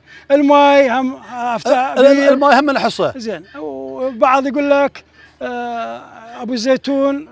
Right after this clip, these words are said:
Speaker 1: معتبريني تجاري".
Speaker 2: تمام.
Speaker 1: يعني إذا بالبيت يطلع عشرة آلاف كهرباء ياخذون مني مية.
Speaker 2: صحيح.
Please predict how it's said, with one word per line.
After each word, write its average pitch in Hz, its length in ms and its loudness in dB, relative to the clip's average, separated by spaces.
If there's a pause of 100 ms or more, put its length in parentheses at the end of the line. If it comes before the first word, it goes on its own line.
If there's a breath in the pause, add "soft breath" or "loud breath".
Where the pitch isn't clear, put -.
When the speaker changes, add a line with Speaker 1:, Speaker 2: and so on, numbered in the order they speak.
(120)
Speaker 1:
معتبريني 247 720 -2
تجاري". 208 540 2 (200)
Speaker 2:
تمام. 202 320 0
Speaker 1:
يعني 247 380 -2
إذا 240 160 -2
بالبيت 240 360 0
يطلع 254 180 -2
عشرة 247 360 -2
آلاف 247 140 0
كهرباء 247 300 0
ياخذون 233 220 -2
مني 247 220 0
مية. 208 320 -2 (120)
Speaker 2:
صحيح. 170 280 -6